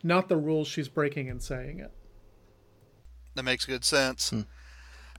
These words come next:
Speaker 2: I'm, I'm interested because a lot of these poems that we have read for today are invocations this way. They are calls for the god to draw near.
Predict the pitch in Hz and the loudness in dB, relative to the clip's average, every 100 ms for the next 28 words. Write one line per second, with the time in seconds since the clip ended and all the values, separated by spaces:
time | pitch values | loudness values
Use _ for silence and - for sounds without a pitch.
0 | - - - - 185 190 180 175 262 262 | -20 -20 -20 8 10 12 8 8 6 6
1 | 139 131 143 139 143 139 131 127 135 156 | 6 4 0 -2 6 8 8 2 10 10
2 | 180 147 139 - 147 139 131 127 131 123 | 10 4 -2 -2 0 0 0 -2 0 0
3 | 127 127 123 120 120 117 117 139 151 - | 0 0 4 4 2 0 4 4 4 0
4 | 123 123 120 120 120 131 127 123 123 - | -4 0 2 4 6 6 6 6 2 0
5 | 165 147 139 156 143 - 117 117 110 120 | -2 0 6 8 8 6 -4 -6 -6 -4
6 | 107 117 120 127 120 120 143 139 135 - | -4 -4 2 4 4 2 4 4 4 0
7 | 127 120 123 123 131 - 123 131 120 120 | -4 4 8 10 8 2 -4 0 2 2
8 | 127 131 127 127 | 2 4 2 0